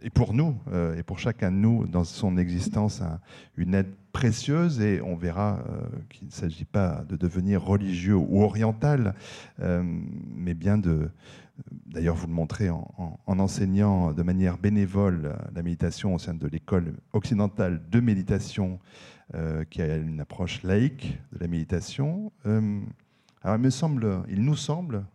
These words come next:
que dans nos vies, à nous volontairement, euh, un peu général, euh, parce que ce sentiment est très partagé, que tout s'accélère, on vient d'en parler, qu'il faut faire tout plus vite, que ce soit manger, euh, travailler, dormir, euh, on doit être efficace.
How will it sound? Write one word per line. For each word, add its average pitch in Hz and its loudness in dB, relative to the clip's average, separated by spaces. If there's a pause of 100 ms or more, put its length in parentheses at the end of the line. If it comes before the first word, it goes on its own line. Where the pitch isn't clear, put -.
(200)
que 95 -6
dans 98 2
nos 101 4
vies, 135 -4 (200)
à 98 -2
nous 107 2
volontairement, 98 0
euh, 76 0 (800)
un 90 -4
peu 104 2
général, 101 2
euh, 95 0
parce - -10
que - -12
ce 107 -10
sentiment 98 -2
est 87 0
très 95 -6
partagé, 104 -4
que - -4
tout - -6
s'accélère, 139 -2
on 101 -4
vient 92 -4
d'en 90 -2
parler, 123 -4
qu'il - -14
faut - -14
faire - -10
tout 95 -8
plus 120 -6
vite, 135 -8
que - -20
ce 95 -10
soit 85 -6
manger, 107 2
euh, 95 -2
travailler, 101 0
dormir, 104 2 (720)
euh, 73 -4 (240)
on 80 -10
doit 87 0
être - 2
efficace. - -2